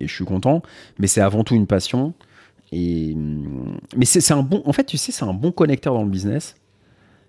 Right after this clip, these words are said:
parce que t'es dans le commerce aussi, et, euh, le fait d'avoir une montre sympa, parfois tu vas voir un interlocuteur, que ce soit un banquier, que ce soit, euh,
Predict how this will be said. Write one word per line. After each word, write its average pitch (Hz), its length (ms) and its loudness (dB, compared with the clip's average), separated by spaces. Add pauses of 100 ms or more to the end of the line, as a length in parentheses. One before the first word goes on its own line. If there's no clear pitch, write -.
(160)
parce - 220 -2
que - 100 -2
t'es 101 200 -2
dans 107 120 2
le 107 60 0
commerce 117 340 0
aussi, 160 460 0
et, 101 240 4
euh, 95 140 4 (400)
le 110 180 4
fait 139 420 0 (340)
d'avoir 123 340 4
une 135 80 4
montre 131 240 2
sympa, 117 560 0 (340)
parfois 147 280 2
tu - 120 -6
vas 104 120 4
voir 123 180 2
un 135 100 4
interlocuteur, 120 720 0
que 120 100 0
ce - 100 -2
soit 110 200 2
un 101 100 4
banquier, 131 600 2 (480)
que 92 100 0
ce - 160 -2
soit, 110 500 4
euh, 90 400 2